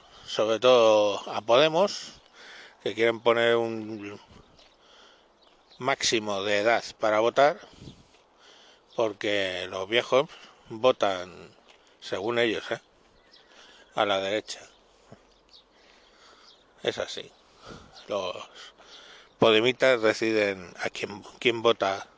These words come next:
a quién votan los, los viejos. Los viejos sobre todo molestan porque, claro, últimamente viven mucho y el sistema español de pensiones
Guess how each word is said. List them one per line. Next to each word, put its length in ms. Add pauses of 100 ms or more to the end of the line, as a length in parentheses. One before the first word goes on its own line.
(720)
a 160
quién 300
votan 500
los, 680 (200)
los 220
viejos. 480 (1600)
Los 200
viejos 360
sobre 240
todo 160
molestan 640
porque, 300
claro, 420 (320)
últimamente 800
viven 300
mucho 480
y 80
el 100
sistema 460
español 520
de 80
pensiones 720